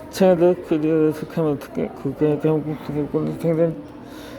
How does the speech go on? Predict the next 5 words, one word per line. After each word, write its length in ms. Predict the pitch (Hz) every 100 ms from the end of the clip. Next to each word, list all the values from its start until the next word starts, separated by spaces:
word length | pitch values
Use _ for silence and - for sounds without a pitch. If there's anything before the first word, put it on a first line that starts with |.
| - 226 -
폭주로 300 | 160 170 170
생산이 400 | 185 180 180 180
따라가지 420 | - 175 175 170
못하는 340 | 147 - 170
상황입니다. 720 | 175 185 180 147 135 113 98